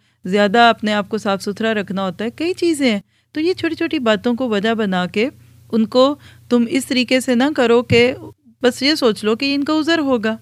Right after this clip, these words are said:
اللہ تعالیٰ کی رضا کے لیے ان کا احترام کریں۔ اللہ کی رضا کے لیے کیوں؟ کیونکہ اصل رضا ہی وہ ہے۔ اگر بعض دفعہ ہم ماں باپ یا استاد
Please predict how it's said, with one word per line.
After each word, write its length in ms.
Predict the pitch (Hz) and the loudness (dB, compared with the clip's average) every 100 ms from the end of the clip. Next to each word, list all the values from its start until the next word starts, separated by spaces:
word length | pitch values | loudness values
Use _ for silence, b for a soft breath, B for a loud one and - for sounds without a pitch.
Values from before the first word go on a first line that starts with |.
| - _ _ _ | -12 _ _ _
اللہ 180 | 226 254 294 | 0 2 2
تعالیٰ 220 | 262 254 269 | 4 4 2
کی 140 | 262 | 0
رضا 280 | 226 208 247 254 | 0 2 2 0
کے 100 | 262 | 0
لیے 160 | 240 233 | 0 0
ان 120 | 220 | 0
کا 100 | 214 | 0
احترام 540 | 202 - 196 190 214 | -2 -2 -2 0 0
کریں۔ 260 | 233 240 277 - - 196 | 0 0 -2 -6 -10 -4
اللہ 160 | 233 302 | -2 -2
کی 100 | 320 | -2
رضا 240 | 262 214 202 | -2 0 -2
کے 140 | 202 | -2
لیے 140 | 190 | -4
کیوں؟ 240 | 180 175 160 160 _ _ _ _ _ _ - | -4 -8 -10 -12 _ _ _ _ _ _ -12
کیونکہ 240 | - 214 | -8 -2
اصل 280 | 202 202 214 | -2 0 0
رضا 220 | 190 175 | 0 0
ہی 80 | 196 | -2
وہ 260 | 214 233 220 | 0 0 0
ہے۔ 100 | 202 - _ _ 233 | -4 -10 _ _ -2
اگر 240 | 247 330 311 | 0 0 2
بعض 300 | 226 233 247 | 4 4 4
دفعہ 300 | 247 254 254 | -2 0 0
ہم 380 | 240 240 254 294 - - | 0 0 0 -4 -10 -6
ماں 260 | 202 190 | -2 0
باپ 380 | 190 196 202 208 | 2 2 2 0
یا 140 | 208 | -2
استاد 520 | 196 196 196 190 196 | -2 -2 -2 0 0